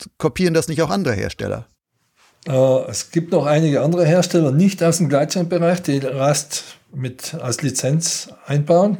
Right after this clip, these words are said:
Speaker 2: zum Beispiel Sky Sales auf ihren Energiekites, die praktisch Strom erzeugen. Dann gibt's, ähm, High-End, äh, Modellbauer, der in seine Schirme Rast einbaut. Dann gibt's einige Projekte,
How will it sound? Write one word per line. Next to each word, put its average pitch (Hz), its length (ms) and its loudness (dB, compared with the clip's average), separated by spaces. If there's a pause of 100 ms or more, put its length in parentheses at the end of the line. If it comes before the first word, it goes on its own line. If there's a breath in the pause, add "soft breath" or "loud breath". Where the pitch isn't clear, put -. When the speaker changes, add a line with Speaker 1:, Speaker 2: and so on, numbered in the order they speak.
(240)
Speaker 2:
zum 117 160 -10
Beispiel 127 280 0
Sky 135 300 2
Sales 147 360 2
auf 131 140 0
ihren 131 300 -2 (160)
Energiekites, 147 1040 0 (200)
die 131 60 -6
praktisch 113 540 -6
Strom 147 260 0
erzeugen. 165 540 0 (840 loud breath)
Dann 135 180 0
gibt's, 139 280 0
ähm, 127 560 2 (440)
High-End, 151 600 0
äh, 147 240 2
Modellbauer, 160 840 2
der 147 320 2 (140)
in 143 100 -4
seine 143 300 -2
Schirme 151 320 -2
Rast 147 300 0
einbaut. 135 640 -2 (720 loud breath)
Dann 139 200 2
gibt's 143 280 0
einige 147 380 2
Projekte, 139 800 2